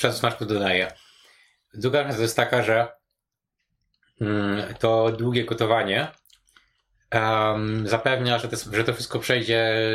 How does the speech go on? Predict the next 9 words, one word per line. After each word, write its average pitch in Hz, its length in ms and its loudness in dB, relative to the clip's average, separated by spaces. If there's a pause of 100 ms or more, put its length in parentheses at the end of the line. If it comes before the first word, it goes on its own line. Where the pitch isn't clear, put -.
(180)
smakiem 107 380 -2
swoim 107 180 -2
nawzajem. 95 440 0 (840)
I 101 60 -2
na 101 120 2
przykład 113 140 2
załóżmy, 107 280 0
że 107 160 2
mięso 113 640 0